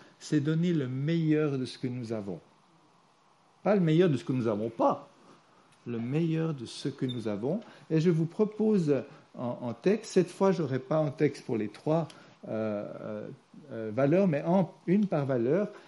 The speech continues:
et c'est dans Philippiens quatre huit qu'on, qu'on trouve le plus, euh, ce, cet état d'esprit d'excellence pour l'Église, où il est dit, « Enfin, frères et sœurs, portez vos pensées sur tout ce qui est vrai, tout ce qui est honorable,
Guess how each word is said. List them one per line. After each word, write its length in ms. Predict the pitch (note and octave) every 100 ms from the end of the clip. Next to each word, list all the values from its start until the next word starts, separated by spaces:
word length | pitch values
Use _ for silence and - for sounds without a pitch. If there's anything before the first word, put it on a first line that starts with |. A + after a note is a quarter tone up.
| -
et 80 | D3+
c'est 160 | D3 F#3
dans 160 | D#3+
Philippiens 640 | B2 - G3 G3 - F3+ D#3
quatre 360 | - F#3 F#3+
huit 280 | E3+ G3+ -
qu'on, 240 | - C#3 B2 - - _ -
qu'on 180 | D#3 C3+
trouve 340 | - G3 D#3+
le 100 | C3+
plus, 640 | C3 - F#3 F3 - -
euh, 180 | C3+ B2
ce, 520 | C3 - C3 A2+ A2+ -
cet 260 | - B2+ -
état 240 | D#3+ D#3 C#3
d'esprit 360 | C3+ - E3
d'excellence 640 | C#3 C3+ - D3 D3+ D3+ - -
pour 180 | F3 D3+
l'Église, 640 | C3+ A#2+ A#2+ B2+ F3 D#3+ - - - -
où 80 | D3
il 100 | D#3
est 80 | C#3
dit, « 320 | B2+ D#3 F#3+
Enfin, 380 | E3 F3+ - D#3+
frères 340 | C3 - F#3 C#3+
et 80 |
sœurs, 400 | C3 - D#3+ E3+
portez 480 | - G3+ G#3 - G#3+
vos 160 | F3+ D3+
pensées 520 | - E3 C#3+ - G3
sur 280 | G3 C#3+ -
tout 140 | F3+
ce 100 | D#3
qui 140 | - B2
est 80 |
vrai, 440 | G2+ G#2 A#2 C#3+ - - _ _ - _ -
tout 100 | F3
ce 140 | -
qui 100 | -
est 220 | C3+ C3+
honorable, 760 | F#3 F3+ F3+ C#3 C3 G#2+ G#2